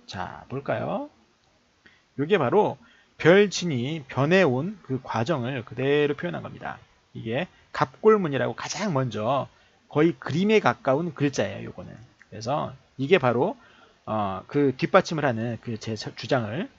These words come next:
설명을 뒷받침하는 그런 그 모양인데, 자, 이게 바로 조개의 모양입니다. 이게 무슨 조-, 조개의 모양입니까? 또 이렇게 하시겠죠. 그래서 보시면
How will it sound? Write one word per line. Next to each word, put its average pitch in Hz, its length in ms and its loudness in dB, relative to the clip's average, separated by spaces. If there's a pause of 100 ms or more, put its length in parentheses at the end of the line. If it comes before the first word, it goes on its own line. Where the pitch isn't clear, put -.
(100)
설명을 131 360 -8
뒷받침하는 123 840 -4
그런 110 340 -6
그 95 280 -12
모양인데, 110 580 -4 (320)
자, - 300 -8 (480)
이게 165 220 4
바로 135 380 2 (600)
조개의 131 340 2
모양입니다. 107 580 -8 (520)
이게 202 140 -2
무슨 180 180 -6
조-, 143 260 0
조개의 139 380 0
모양입니까? 135 380 -2
또 - 80 -8
이렇게 131 180 -6
하시겠죠. 131 680 -4 (100)
그래서 113 220 -14 (100)
보시면 117 460 -10